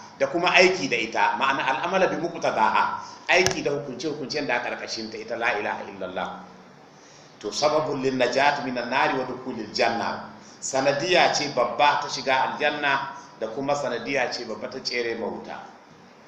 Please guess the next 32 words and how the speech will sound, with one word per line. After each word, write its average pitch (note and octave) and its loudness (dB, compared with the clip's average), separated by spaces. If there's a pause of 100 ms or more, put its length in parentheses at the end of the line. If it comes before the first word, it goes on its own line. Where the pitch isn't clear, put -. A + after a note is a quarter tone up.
(360)
Allahumma B2+ -2
ahyina A#2+ -2
alaiha A#2+ -2 (560)
wa G#2+ -2
amitna B2 -4
alaiha. F#2+ -8 (180)
Ya A#2 0
Allah, A2+ -2 (840)
ka G#2+ -4
rayar C3+ 2
da B2 -2
mu A#2+ -8
akan A2+ -4
aiki A2+ -8
da G#2+ -6
kalimar A2+ -8
shahada, A2+ -4
kuma A2+ -8
ka A2 -8
matar A#2 -6
da A2 -4
mu A2 -8
akan G#2 -10
ta, G2+ -4 (160)
sa A#2+ -4
mu A2 -6
cika G#2 -6
da G2 -6
ita A2+ -8
a A2 -4
bakunan G#2 -4
mu G2+ -10